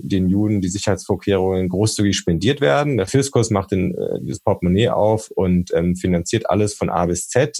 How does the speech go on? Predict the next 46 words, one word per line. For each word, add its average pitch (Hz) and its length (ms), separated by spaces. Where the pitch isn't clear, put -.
Ähm, 107 200
das 107 120
ist 117 60
aber 107 140
überhaupt 113 220
nicht 117 120
der 117 80
Fall 165 180
in 90 100
Deutschland. - 800
Ganz 113 180
im 104 80
Gegenteil, 127 420
es - 340
ist - 120
eine 92 160
bittere 123 440
Randnotiz 127 640
des 110 160
Anschlags 117 360
in 104 100
Halle 104 180
ist 120 160
gewesen, 120 240
dass 110 160
der 98 300
Täter 113 320
in 104 80
seinem 101 160
Manifest 98 460
geschrieben 120 420
hat, 107 160
er 101 260
will 127 180
gar 117 140
nicht 117 120
erst 110 160
versuchen, 117 340
auf 101 220
die 98 180
Fenster 117 500
zu - 160
schießen, 175 420
weil 117 120
er 107 180
da 107 60